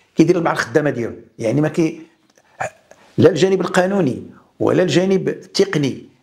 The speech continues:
ديال المقاولة، حتى من لي بابي اللي غادي يحتاج باش ينشأ المقاولة ديالو كيعلموهم له، بحيث هنا كيخرج كامل. وكاين فولي آخر كيقراوه مهم جدًا، كيفاش يبحث عن الفلوس، لأن كاين اللي كيجي هنا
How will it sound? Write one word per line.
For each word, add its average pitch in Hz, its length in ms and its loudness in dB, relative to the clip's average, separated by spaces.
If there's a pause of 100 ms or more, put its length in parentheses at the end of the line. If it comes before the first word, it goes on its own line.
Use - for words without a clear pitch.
ديال 135 140 -2
المقاولة، 151 500 -4
حتى - 240 -2
من 202 120 0
لي 202 80 0
بابي 156 380 -4
اللي 131 200 0
غادي 151 240 -2
يحتاج 123 540 -4 (680)
باش 120 180 2
ينشأ 131 220 0
المقاولة 135 460 0
ديالو 208 180 -2
كيعلموهم 147 540 -2
له، 92 120 -14 (340)
بحيث 139 360 -2
هنا 180 420 0 (160)
كيخرج - 320 -2
كامل. 160 380 0 (500)
وكاين 175 440 2
فولي 185 240 0
آخر - 280 -2
كيقراوه 139 580 -4 (260)
مهم 190 320 0
جدًا، 139 500 -2 (300)
كيفاش 160 240 -2
يبحث - 280 -4
عن 147 80 -2
الفلوس، 135 360 -4
لأن 117 240 -4
كاين 127 160 -2
اللي 120 120 -2
كيجي 117 260 -2
هنا 196 300 -4